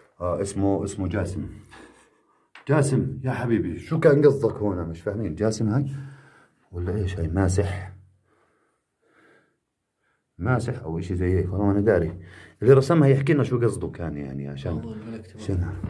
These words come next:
Speaker 1: ها معقول؟
Speaker 2: آه، الملك
Speaker 1: بيحكي
Speaker 2: تبعه.
Speaker 1: مكتوب عربي؟
Speaker 2: آه.
Speaker 1: أو ما-، ماسح.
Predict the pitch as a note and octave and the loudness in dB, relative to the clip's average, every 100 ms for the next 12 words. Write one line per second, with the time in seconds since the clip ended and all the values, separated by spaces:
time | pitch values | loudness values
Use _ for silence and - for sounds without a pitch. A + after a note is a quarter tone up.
0 | - G2+ A2+ F#2 F#2 A2+ D#3 - B2 A#2 | -2 2 4 4 4 4 4 0 -8 -10
1 | - F#2+ F2+ F#2 F#2+ F2+ G2+ G2 G2 B2 | -6 -4 -4 -4 -6 -4 -2 2 2 2
2 | C3+ - A#2 G#2+ - - - _ _ _ | 0 -6 -10 -14 -18 -20 -20 _ _ _
3 | _ _ - - - G2+ G2+ D3 D3 C#3 | _ _ -20 -20 -4 2 6 6 6 4
4 | C#3 C#3 G#2+ C3+ C#3 C3+ C3 C3 B2+ - | 2 0 2 4 6 6 4 2 -2 -4
5 | - - | -12 -18